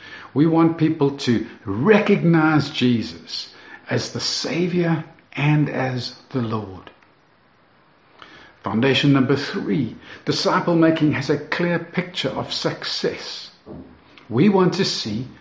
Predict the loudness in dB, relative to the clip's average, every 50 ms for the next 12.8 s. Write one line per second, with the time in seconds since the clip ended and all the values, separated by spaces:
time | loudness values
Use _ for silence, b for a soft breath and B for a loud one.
0 | B B B B B B -4 0 2 4 4 6 4 4 2 0 -2 -2 0 0
1 | 0 0 0 -2 -6 -12 B B B B B B B B 0 2 2 2 2 0
2 | 0 0 0 2 2 2 2 0 0 0 2 2 2 4 2 2 2 2 0 -2
3 | -6 -8 -8 -8 -8 -10 -12 -12 -12 -12 -12 -12 -14 -14 -16 B B B B B
4 | B B -8 -2 0 2 2 4 4 2 2 2 2 4 4 4 2 2 2 2
5 | 2 2 0 0 -2 -4 -4 -4 -2 0 0 2 2 2 2 2 0 0 -4 -6
6 | -6 -6 -6 -8 -10 -12 -16 _ _ _ _ _ _ _ _ -10 -8 -6 -6 -6
7 | -2 -2 -2 0 0 0 0 2 0 -2 -4 -4 -4 -4 -6 -6 -10 -12 -14 -14
8 | -14 -18 -20 -20 _ _ _ _ _ _ -8 -4 -2 0 2 2 0 0 0 -2
9 | -4 -4 -4 -6 -10 -16 -18 -20 _ _ _ -6 -6 -4 -4 -4 -6 -8 -10 -14
10 | -20 -20 -20 -20 _ _ _ _ _ _ _ _ _ _ b b b b b b
11 | b _ _ _ _ -20 _ _ _ -12 -8 -8 -4 0 2 2 4 4 4 2
12 | 2 2 0 2 2 2 0 -2 -4 -6 -8 -10 -10 -10 -10